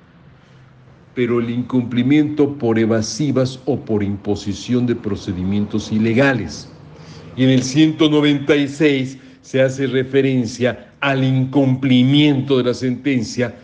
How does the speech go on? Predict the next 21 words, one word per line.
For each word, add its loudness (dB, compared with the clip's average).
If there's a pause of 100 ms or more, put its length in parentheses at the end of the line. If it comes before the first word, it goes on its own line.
(560)
por 0 (480)
exceso -4
o -6
por -8
defecto -6
en -4
el -12
cumplimiento. -4 (260)
Pero 4
son 0
cuatro 2
supuestos -2 (1200)
distintos -2
entre -6
sí, -10
pero -6
que -10
tienen -8 (240)
la -6
misma -6
versión. -6